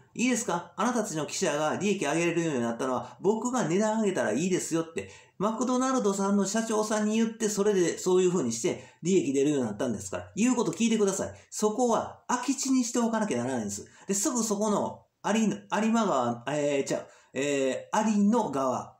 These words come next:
のところの、えー、土砂のかき出しした後、すぐそこに置いておけるからなんです。もしくは、まあ、一駅離れたところぐらいまでの距離でね。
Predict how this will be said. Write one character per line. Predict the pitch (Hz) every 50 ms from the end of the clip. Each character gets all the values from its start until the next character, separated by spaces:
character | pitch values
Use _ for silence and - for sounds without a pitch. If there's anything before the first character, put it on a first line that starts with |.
| _ -
の | 160 190 185
と | 190 - - 156 139
こ | 156 160
ろ | 160 165 165
の、 | 185 220 220 208 - - - _ -
え | 120 127 135
ー、 | 131 127
土 | 170 175
砂 | - 160 131
の | 143 139
か | - 123 117
き | - 131 120
出 | 117 117
し | - - 175 175 - - _ -
し | - -
た | - 151 123 123
後、 | 127 - 160 165 165 - - - -
す | - - - 254
ぐ | 202 185 151
そ | - 165 151
こ | 151 180
に | 196 196 - -
置 | - 165 175
い | 175
て | 175 175
お | 165 165
け | 170 180
る | 170 165
か | - 120
ら | 107 98
な | 92
ん | 92
で | 92
す。 | - - - _ _ -
も | 165 208
し | 208 -
く | - -
は、 | 196 165 139 135
ま | 135
あ、 | 127
一 | 120 - - 170 143
駅 | 123 - 110
離 | 110 139 143 143 127
れ | 120
た | 120 98
と | - 127 117
こ | 127 123
ろ | 123 120
ぐ | 127
ら | 127 117
い | 98
ま | 92 87
で | 85 90
の | 87 -
距 | - - 143
離 | 117 98
で | 87 85
ね。 | 101 143 - -